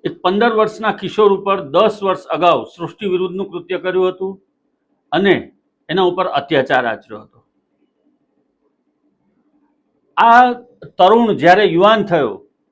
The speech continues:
અને પચીસ વર્ષની ઉંમરે એણે પોલીસમાં અરજી આપી છે અને ઘનશ્યામ પ્રસાદ સામે સત્તાવાર પોલીસ ફરિયાદ નોંધવા માટેની માંગણી કરી છે. બે દિવસ થઈ ગયા છે આ વાતને અને પોલીસ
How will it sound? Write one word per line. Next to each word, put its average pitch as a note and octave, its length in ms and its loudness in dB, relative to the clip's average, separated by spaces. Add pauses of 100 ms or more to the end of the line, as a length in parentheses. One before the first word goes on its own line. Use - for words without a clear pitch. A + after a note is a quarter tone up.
(640)
અને E3+ 140 0
પચીસ G#3 480 -4
વર્ષની A3 340 -4
ઉંમરે F#3+ 500 -2 (1000)
એણે F3 140 0
પોલીસમાં F#3 640 -4
અરજી D#3 300 0
આપી F#3 260 0
છે G#3 180 2
અને F3+ 580 -2 (100)
ઘનશ્યામ D3+ 580 -4
પ્રસાદ F3+ 600 -2
સામે D3+ 580 0 (1800)
સત્તાવાર G#3 520 2
પોલીસ G3 380 -4
ફરિયાદ F3+ 360 0
નોંધવા D#3+ 380 -2
માટેની E3 380 -6
માંગણી B2+ 400 -4
કરી G#2+ 260 -18
છે. - 220 -20 (840)
બે G3+ 200 8
દિવસ A#3+ 300 6
થઈ A3 140 4
ગયા A3 280 4
છે G#3+ 100 0
આ G#3 80 4
વાતને G3+ 440 2
અને G3 180 -4
પોલીસ G3 580 -6